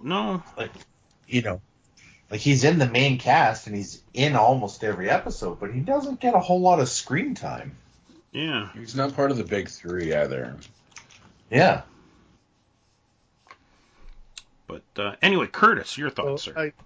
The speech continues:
Speaker 4: I, I, just to follow up with what Ragnar said, he doesn't get a lot of screen time, but I think it's for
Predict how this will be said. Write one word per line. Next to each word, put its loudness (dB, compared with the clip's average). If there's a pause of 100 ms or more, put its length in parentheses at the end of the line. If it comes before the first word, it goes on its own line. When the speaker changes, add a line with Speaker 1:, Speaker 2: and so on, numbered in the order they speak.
(120)
Speaker 4:
I, -4
I, -6 (1040)
just -6
to -2
follow 4
up -2
with -12
what -8
Ragnar 0
said, -6
he -2
doesn't 0
get 2
a 4
lot 4
of -4
screen 2
time, 2
but 2
I 6
think 4
it's 2
for 4